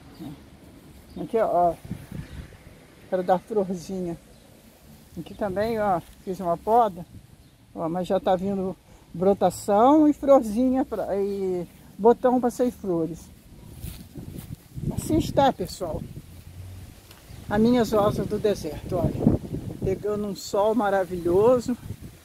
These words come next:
Ó, tá com um vento muito forte também.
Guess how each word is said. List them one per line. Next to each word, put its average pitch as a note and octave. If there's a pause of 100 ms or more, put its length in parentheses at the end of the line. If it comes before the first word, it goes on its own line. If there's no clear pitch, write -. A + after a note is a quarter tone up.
(440)
Ó, E3+ (400)
tá G3
com A3+
um G#3
vento G3
muito G#3+ (600)
forte G3
também. F#3